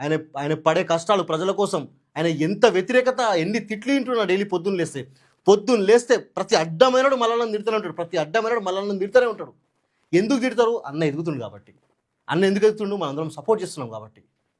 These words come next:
ఓకే, మనందరం సపోర్ట్ చేస్తున్నాం కాబట్టి ఈ పార్టీని కొంతమంది మొత్తం ఎదగనీయకుండా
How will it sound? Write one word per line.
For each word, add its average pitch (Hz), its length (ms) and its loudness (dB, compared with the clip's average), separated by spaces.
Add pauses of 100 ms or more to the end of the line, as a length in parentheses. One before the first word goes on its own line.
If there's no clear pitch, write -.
(1000)
ఓకే, 220 200 2
మనందరం 151 360 -2
సపోర్ట్ 196 340 0
చేస్తున్నాం 190 220 -6
కాబట్టి 160 560 -2 (2000)
ఈ 139 80 2
పార్టీని 175 840 2
కొంతమంది 170 420 0
మొత్తం 175 380 0 (1040)
ఎదగనీయకుండా 185 540 2